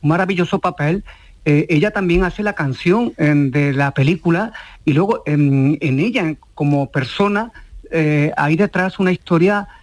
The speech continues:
eh, que conviene conocer, porque ella es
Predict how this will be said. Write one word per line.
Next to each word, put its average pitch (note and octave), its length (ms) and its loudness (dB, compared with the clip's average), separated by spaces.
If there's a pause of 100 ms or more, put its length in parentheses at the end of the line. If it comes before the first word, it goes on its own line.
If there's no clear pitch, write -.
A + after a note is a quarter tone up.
(200)
eh, C#3 300 0
que C3+ 140 -2
conviene C#3+ 600 2
conocer, C3 560 -2
porque C#3 460 -2 (440)
ella E3+ 360 2
es F#3 100 -6